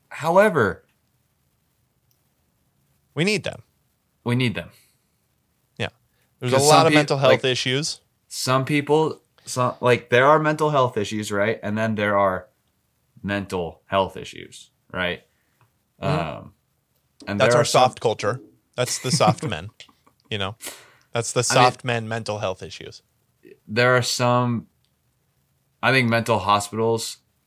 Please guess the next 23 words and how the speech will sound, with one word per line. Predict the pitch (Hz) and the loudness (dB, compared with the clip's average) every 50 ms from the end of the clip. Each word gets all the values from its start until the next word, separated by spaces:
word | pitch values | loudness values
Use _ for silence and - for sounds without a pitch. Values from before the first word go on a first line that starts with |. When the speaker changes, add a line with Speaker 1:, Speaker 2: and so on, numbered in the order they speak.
| _ | _
Speaker 1:
I | 98 104 | -2 0
think | 107 110 104 92 - | 0 0 -2 -4 -6
twenty-four | - - 113 113 110 101 - 104 104 98 | -8 -6 -4 -4 -2 -2 -2 0 2 2
hour | 98 98 95 92 87 | 4 4 2 0 -2
care, | - - - 98 92 95 95 98 101 104 107 - _ _ _ _ _ | -6 -8 -4 -2 0 0 0 0 -2 -4 -8 -12 _ _ _ _ _
and | - 104 | -6 -4
I'm | 110 117 | -4 -2
not | 120 117 - - | -2 -2 -4 -4
sure, | - 107 104 101 95 85 - - | -6 -4 -4 -4 -4 -6 -8 -10
like, | - 92 80 - _ _ _ _ _ _ _ _ _ _ _ _ _ _ _ _ _ _ _ _ _ _ _ _ _ | -10 -10 -10 -10 _ _ _ _ _ _ _ _ _ _ _ _ _ _ _ _ _ _ _ _ _ _ _ _ _
there's | - 113 113 110 98 | -4 -2 -2 -2 0
gotta | - 107 110 110 110 | 0 2 2 2 2
be | 104 104 | 2 0
a | 98 92 | 0 0
way | 87 92 92 98 | -2 -2 -2 0
to | 98 98 | 0 -2
make | 92 95 92 95 - 95 | -2 -4 -4 -4 -4 -4
'em | 92 87 85 85 | -6 -4 -6 -6
not | 85 87 87 82 - - | -4 -4 -4 -6 -6 -8
feel | - 98 92 92 | -8 -6 -4 -2
like | 98 98 - - | -4 -4 -4 -6
a | |
prison | - - - 92 92 95 113 120 135 147 143 | -12 -10 -8 -6 -6 -4 -6 -6 -6 -8 -10